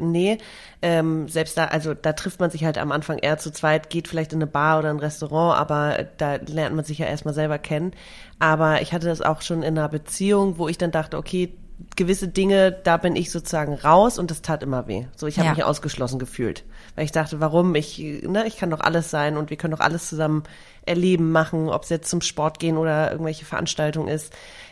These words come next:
Speaker 1: Ja, das war kein schönes Gefühl, dass man
Speaker 2: Hm.
Speaker 1: denkt, man ist nur irgendwie für irgendeinen Bereich gut, aber nicht für alles.
Speaker 2: Ja, das ist dieses Nicht-Zulassen, ne, können.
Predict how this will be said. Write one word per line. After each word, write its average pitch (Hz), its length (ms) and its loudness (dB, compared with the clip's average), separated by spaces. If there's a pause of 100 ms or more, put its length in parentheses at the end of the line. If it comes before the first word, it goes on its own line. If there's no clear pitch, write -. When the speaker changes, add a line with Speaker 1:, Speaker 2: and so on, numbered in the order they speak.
Speaker 1:
Ja, 156 180 2
das 160 180 -4
war 175 120 2
kein 196 240 0
schönes 165 320 -4
Gefühl, 156 360 -2 (640)
dass 156 280 2
man 170 120 2
Speaker 2:
Hm. 156 40 0
Speaker 1:
denkt, 170 200 0
man 170 200 0
ist - 280 -6
nur 180 380 4
irgendwie 165 560 -2
für 185 240 -4
irgendeinen 175 580 4
Bereich 165 440 6
gut, 208 180 2
aber 165 260 6
nicht 160 200 -2
für - 140 -2
alles. 107 420 -4 (1160)
Speaker 2:
Ja, 165 180 4
das 165 160 0
ist 151 180 -2
dieses 185 300 2
Nicht-Zulassen, 175 760 2
ne, 202 340 2
können. 151 420 -2